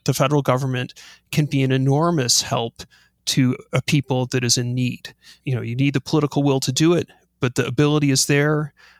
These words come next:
I think we're seeing a kind of lived experience of the vaccine rollout that I think might be convincing in terms of what the federal government can do in making a positive impact on,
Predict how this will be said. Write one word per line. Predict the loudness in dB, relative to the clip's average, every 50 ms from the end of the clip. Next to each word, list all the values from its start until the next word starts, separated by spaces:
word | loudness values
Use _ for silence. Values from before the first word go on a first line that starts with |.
| _ _ -4
I | -4
think | -2 -2 -2 -2 -2
we're | 0
seeing | 2 2 2 2 2 2 2 0
a | 0
kind | -2 -2 -2 -2 0 0
of | -2 -4 -4 -6 -10 -10 -4
lived | 0 2 2 2 2 2
experience | 0 0 0 0 0 0 0 2 2 2 0 0 -2 -2 -2 -2
of | 0 0
the | -2 0
vaccine | 0 0 0 0 0 0 -2 -2
rollout | -2 -2 0 2 2 2 2 2 0 -4 -6 -10 -18 -20 -20 _ _ _ _
that | 0 0 2
I | 0
think | 0 -2 -4 -4 -2
might | -2 -2 -2 -2
be | -4 -4 -2
convincing | 0 -2 0 0 0 0 0 0 -2 -2 -2 -6 -8 -6
in | -6 -4 -4
terms | -2 -2 -2 -2 -4
of | -4 -4 -4
what | -4 -4 -4
the | -4
federal | -2 -2 -2 -2 -2 -4 -4
government | -4 -4 -4 -6 -8 -8 -10 -12
can | -10 -6 -2
do | -2 0 0 0 0 -2 -4 -10 _ _ -20 -20 -20 -20 _ _
in | -4 -2 0
making | 0 0 -2 -2 -2 -4
a | -4 -4 -6
positive | -4 -4 -2 -2 -2 -2 -4 -4 -4
impact | -4 -6 -4 -4 -4 -6 -4 -6 -8
on, | -6 -6 -6 -6 -8 -10 -12